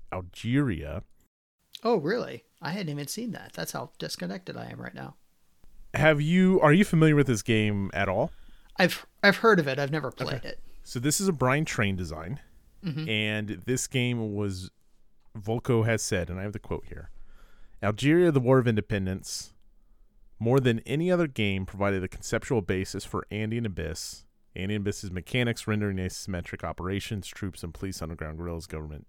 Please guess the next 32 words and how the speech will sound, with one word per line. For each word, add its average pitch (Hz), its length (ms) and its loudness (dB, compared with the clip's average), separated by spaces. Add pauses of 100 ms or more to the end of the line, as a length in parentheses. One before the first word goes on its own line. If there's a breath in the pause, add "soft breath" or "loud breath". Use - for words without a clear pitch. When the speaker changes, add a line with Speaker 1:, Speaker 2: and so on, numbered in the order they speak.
Speaker 1:
redeploying, 82 500 -8
guerrilla 78 220 -12
march, 76 280 -14
civic 76 240 -14
action, - 340 -16
territory, - 320 -16 (260)
yada, 90 220 -6
yada, 60 220 -10
yada. 53 180 -10 (800 soft breath)
All 160 300 8
of 147 100 8
the 131 180 6
actions 110 380 0
you 92 60 -6
take 98 180 -2
in 95 100 -2
Andean 117 320 2
Abyss 76 480 -8 (600)
have - 180 -4
starting 113 420 0
points 95 300 -6
in 87 40 -8
Algeria." - 460 -12 (1120)
And 139 120 8
I'm, 107 360 6
I'm 110 160 0
paraphrasing 92 540 0
there 85 160 -2
at 76 80 -8
the 82 120 -6
end, 73 160 -10
but 80 140 -6